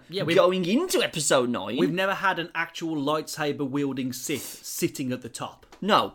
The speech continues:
Speaker 2: that's a fucking cool thing to go ahead with, right? But getting there at the complete and utter expense of Snoke,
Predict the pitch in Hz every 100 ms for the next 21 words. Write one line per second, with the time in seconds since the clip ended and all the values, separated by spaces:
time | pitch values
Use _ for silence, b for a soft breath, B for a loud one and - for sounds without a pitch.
0 | _ 175 226 147 - 185 - 135 - -
1 | 202 196 180 - 165 147 135 131 135 131
2 | - 117 82 - 127 147 175 b b -
3 | 160 139 151 202 202 165 127 110 117 156
4 | 151 143 147 156 - 233 254 240 220 214
5 | 202 - 170 156 147 - 170 123 -